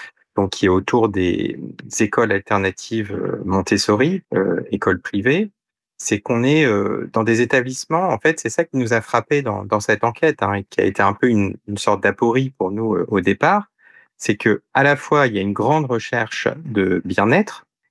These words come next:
et à la fois, il y a une grande recherche, malgré tout, qui se dit un peu moins de réussite, euh, quand même scolaire. Alors pour nous, c'est vrai qu'on est, c'était un petit peu contre-intuitif, quoi, parce qu'on se disait, euh, bah, comment,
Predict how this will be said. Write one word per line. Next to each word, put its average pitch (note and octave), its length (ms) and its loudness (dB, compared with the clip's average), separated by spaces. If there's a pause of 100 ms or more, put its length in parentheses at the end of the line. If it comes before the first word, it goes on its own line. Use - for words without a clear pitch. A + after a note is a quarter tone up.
(360)
et E3 200 4
à A2+ 120 0
la G#2 120 2
fois, E3+ 320 0
il B2 80 -4
y - 20 2
a A2 60 2
une A2 100 0
grande C3+ 240 -2
recherche, C#3+ 540 -2
malgré G#2+ 320 -2
tout, F#3 340 -8
qui - 140 -16
se - 160 -2
dit A2 180 0
un B2 120 2
peu G#2 140 -2
moins C3+ 300 2
de A#2+ 80 -2
réussite, G#2 720 0
euh, F#2 200 0
quand - 140 0
même A#2 220 0
scolaire. F2 560 0 (560)
Alors F#2 180 0
pour A#2+ 220 -2
nous, G3 180 2
c'est - 140 -2
vrai D3 160 2
qu'on G#2+ 180 -4
est, - 140 -6
c'était - 180 -6
un G#2+ 100 2
petit - 140 -8
peu D#3 140 2
contre-intuitif, B2 800 -2
quoi, - 140 -6
parce - 200 -4
qu'on G2 120 0
se F#2 60 -2
disait, C3 460 2
euh, - 120 -4
bah, - 160 -4
comment, A2+ 460 0